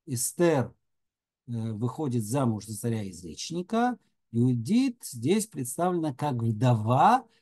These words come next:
которая как раз-таки не выходит замуж ни за кого, э, э, как, э, э, и как бы, а, э, остается, э,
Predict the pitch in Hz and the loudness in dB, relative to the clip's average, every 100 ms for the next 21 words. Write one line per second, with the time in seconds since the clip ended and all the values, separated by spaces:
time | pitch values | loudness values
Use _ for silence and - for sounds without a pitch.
0 | _ - 131 202 226 220 185 208 202 190 | _ -4 0 2 2 2 -2 -2 -2 -4
1 | 180 196 196 185 - 202 220 165 131 185 | -4 0 0 0 -2 -2 0 -2 2 4
2 | 226 220 - - 135 165 151 143 131 131 | 4 0 -4 -6 0 2 2 0 -2 2
3 | 120 104 117 220 269 120 _ _ _ _ | 2 2 4 6 6 2 _ _ _ _
4 | _ _ _ - 131 135 131 131 135 - | _ _ _ -8 -4 0 0 0 -4 -8
5 | 135 127 123 123 127 123 - _ 135 127 | -6 -4 -4 -6 -8 -10 -14 _ -8 -4
6 | 127 127 127 127 135 123 120 120 131 135 | -2 -2 -2 -6 -8 -6 -6 -6 -8 -10
7 | 131 123 123 123 127 - _ _ 165 180 | -10 -8 -6 -8 -10 -16 _ _ -20 -20
8 | _ - 135 156 180 170 156 147 131 135 | _ -6 -2 2 2 0 -2 -4 -4 -4
9 | - _ - 147 196 190 120 _ _ - | -8 _ -10 -8 -8 -10 -14 _ _ -4
10 | 127 127 127 123 123 139 120 - 151 160 | -2 0 0 -2 -4 -6 -6 0 4 6
11 | 202 202 - 147 131 - _ _ - 123 | 6 4 -2 0 -2 -4 _ _ -4 -2
12 | 123 | 0